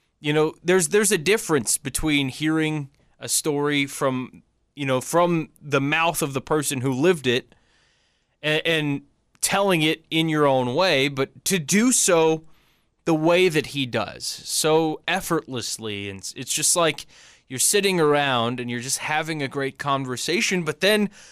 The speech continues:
simultaneously relating it back to the sport of baseball and how it is so significant and why, why that story matters in this sense. That's,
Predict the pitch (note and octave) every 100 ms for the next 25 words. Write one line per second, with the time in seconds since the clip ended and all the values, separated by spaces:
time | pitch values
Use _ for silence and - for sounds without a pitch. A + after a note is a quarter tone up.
0 | - _ _ _ _ - - A3+ A3+ F#3
1 | G3+ A#3+ D#4 D3 A#2+ - A#2 G#2 C3 F#3
2 | _ _ _ _ D3+ G3 F#3 F#3+ A#3 A3+
3 | G#3 F3+ F3 D#3 F3+ - - - F3 F#3
4 | E3+ D3+ - - E3+ D#3+ - D3 C#3+ -
5 | B2 C3 C#3+ A#2+ C3+ D3 D3 C#3 - -
6 | _ _ _ _ _ - - F3+ E3+ -
7 | E3+ D3 D3 F3+ E3+ D3 B2 C#3+ D#3 B2
8 | A#2+ D3 F3 - C3 C#3 D#3+ G3 G#3 E3+
9 | E3 - - D#3+ D#3 C3 B2 D3+ C3+ A2
10 | A2+ - B2 C3 A#2+ - E3 D3 G#2 G2
11 | - A#2+ A#2+ -